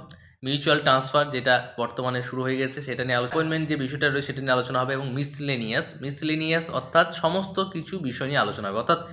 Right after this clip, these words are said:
এখানে মিসলেনিয়াস বলে কিন্তু কোনো কিছু উল্লেখ নেই, কিন্তু হ্যাঁ, ইন্টারভিউ ভ্যাকেন্সি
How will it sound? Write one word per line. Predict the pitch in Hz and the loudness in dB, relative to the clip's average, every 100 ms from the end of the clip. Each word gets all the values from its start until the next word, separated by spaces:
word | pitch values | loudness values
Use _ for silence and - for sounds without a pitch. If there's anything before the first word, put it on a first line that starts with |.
| - - - | -16 -10 -4
এখানে | 143 180 | 0 0
মিসলেনিয়াস | 151 156 170 175 185 190 175 | 0 -2 -2 0 2 0 -2
বলে | 175 | -4
কিন্তু | 175 170 - | -4 -8 -6
কোনো | 156 165 | -6 -4
কিছু | 156 143 | -6 -4
উল্লেখ | 123 143 143 | -2 -2 -4
নেই, | 107 117 - | -4 -4 -4
কিন্তু | 127 127 | -6 -6
হ্যাঁ, | 117 107 90 - - - | 0 -2 -2 -10 -20 -8
ইন্টারভিউ | 147 175 170 185 175 180 | -2 -2 0 -2 -2 -4
ভ্যাকেন্সি | 117 117 151 156 156 165 170 - | 0 0 0 -2 -4 -6 -8 -12